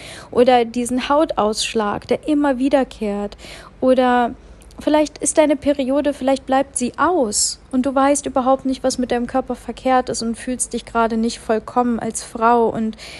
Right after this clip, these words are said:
wartest seit Monaten darauf, dass deine Periode endlich wiederkehrt. Oder du hast unregelmäßige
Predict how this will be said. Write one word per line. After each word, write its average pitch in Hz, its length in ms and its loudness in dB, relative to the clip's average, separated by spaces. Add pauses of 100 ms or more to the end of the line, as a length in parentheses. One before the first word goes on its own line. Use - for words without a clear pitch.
(200)
wartest 240 480 4
seit 214 160 0
Monaten 233 400 0
darauf, 220 320 0
dass - 160 -8
deine 220 180 0
Periode 240 600 0
endlich 214 360 -6
wiederkehrt. 233 760 -2 (560)
Oder 254 280 4
du 247 160 2
hast 240 320 0
unregelmäßige 214 1000 0